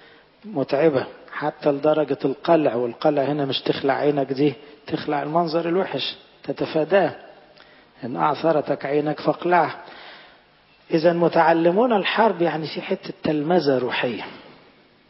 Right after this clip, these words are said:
الواحد عشان يبقى يتمتع في الآخر إنه يبقى من الجبابرة اللي حوالين المسيح له المجد، ده لازم يتعلم الحرب. شوفوا احنا نقول على العذراء أمنا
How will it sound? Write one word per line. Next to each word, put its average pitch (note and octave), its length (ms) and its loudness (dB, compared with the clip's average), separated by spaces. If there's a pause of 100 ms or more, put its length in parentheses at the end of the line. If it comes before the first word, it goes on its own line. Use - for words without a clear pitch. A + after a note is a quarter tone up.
(420)
الواحد C3+ 440 0
عشان D3 380 0
يبقى C3 360 -2 (400)
يتمتع C#3 640 -2
في - 200 -6
الآخر D3+ 640 0 (200)
إنه C#3+ 220 0
يبقى D#3+ 280 2
من C#3 160 -2
الجبابرة C#3 640 2
اللي B2+ 160 -2
حوالين C#3 500 2
المسيح A#2+ 460 -2
له C3 180 0
المجد، C3+ 400 -2 (1120)
ده C#3 100 -4
لازم D3 240 2
يتعلم D3 360 -2
الحرب. C3+ 380 0 (800)
شوفوا F3+ 260 2
احنا F3 160 2
نقول F#3+ 260 2
على D3 200 2
العذراء D#3 500 4
أمنا E3 360 2